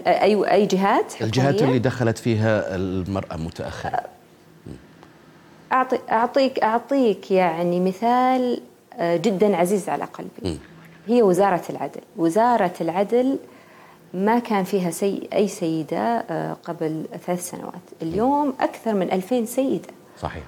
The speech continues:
Speaker 1: وعلى جميع المستويات الوظيفية، ومنهم تقلدوا أيضًا مناصب قيادية في وزارة العدل، وأخيرًا تم تعيين نساء كاتبات العدل.
Speaker 2: مم.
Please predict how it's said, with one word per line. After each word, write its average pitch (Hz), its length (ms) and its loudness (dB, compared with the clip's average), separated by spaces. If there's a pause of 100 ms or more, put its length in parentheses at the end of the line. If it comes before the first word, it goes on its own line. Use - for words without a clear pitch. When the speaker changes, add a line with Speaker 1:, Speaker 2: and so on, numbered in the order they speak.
(160)
Speaker 1:
وعلى 185 440 4
جميع 233 320 4
المستويات 214 680 0
الوظيفية، 233 680 0 (520)
ومنهم 220 380 2
تقلدوا 226 600 2
أيضًا 311 200 4
مناصب 196 380 2 (100)
قيادية 160 260 -2
في 160 120 -6
وزارة 165 380 -6
العدل، 180 380 -4 (400)
وأخيرًا 330 760 2 (240)
تم 254 440 2
تعيين 233 800 0
نساء 254 420 0
كاتبات 220 580 0
العدل. 147 280 -4 (680)
Speaker 2:
مم. 82 100 -4